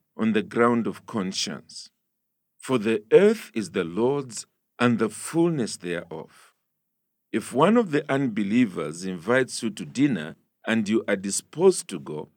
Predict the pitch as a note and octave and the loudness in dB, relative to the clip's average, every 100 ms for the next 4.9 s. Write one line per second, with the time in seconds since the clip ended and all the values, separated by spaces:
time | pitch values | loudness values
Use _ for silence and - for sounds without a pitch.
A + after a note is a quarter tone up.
0 | _ _ _ _ _ _ _ - A3 B3 | _ _ _ _ _ _ _ 2 4 4
1 | - B2+ A#2+ G3+ G3 G3 - B2+ - E3 | 4 2 10 10 10 6 0 -4 -2 0
2 | D#3+ B2 C#3+ - A#2+ A2+ E2+ D2+ D2+ _ | 0 0 -4 0 0 2 0 -8 -14 _
3 | - A2+ A#2 C#3 G#2+ A#2 C3+ A#2+ A#2+ - | -2 0 4 4 2 2 2 2 -2 -2
4 | C3 C3+ A#2+ - C#3 C#3 - E2+ | -2 -2 -2 0 0 0 -8 -8